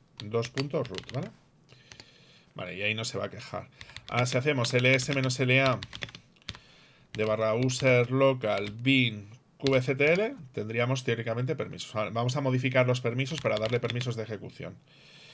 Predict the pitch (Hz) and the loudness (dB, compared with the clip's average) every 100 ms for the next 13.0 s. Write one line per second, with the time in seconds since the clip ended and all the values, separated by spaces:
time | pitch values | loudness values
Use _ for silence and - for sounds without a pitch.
0 | - - - 117 127 123 131 123 117 - | -10 -10 -4 -2 0 2 6 4 2 -2
1 | - 147 139 127 139 131 143 143 175 220 | 0 2 2 4 2 2 -2 0 0 -2
2 | 262 - _ _ _ _ _ _ - - | -4 -16 _ _ _ _ _ _ -6 -6
3 | _ _ _ _ 110 110 110 110 110 110 | _ _ _ _ 0 2 2 2 0 -2
4 | 110 110 107 156 160 190 196 170 196 285 | -4 -4 -2 0 0 -2 -6 -4 -4 -4
5 | - - - _ 113 123 143 175 - - | -10 -18 -20 _ -2 2 4 4 0 -2
6 | 110 110 110 107 - - 131 131 - 110 | 0 0 0 -4 -8 -4 -2 0 2 2
7 | 120 139 151 160 180 226 - - - - | 4 2 2 0 -2 -6 -12 -14 -14 -20
8 | _ - 101 98 107 104 101 107 107 110 | _ -12 -8 -6 -6 -6 -4 -4 -2 -2
9 | 123 - 123 117 131 151 170 180 262 - | -2 0 0 2 0 0 0 -2 -2 -12
10 | _ _ - _ - - - - _ _ | _ _ -20 _ -18 -18 -20 -20 _ _
11 | _ 107 117 151 196 247 - _ _ _ | _ -2 0 0 -2 -12 -20 _ _ _
12 | _ _ 131 117 120 110 - 98 120 185 | _ _ -2 0 -2 -6 -8 -8 -6 -8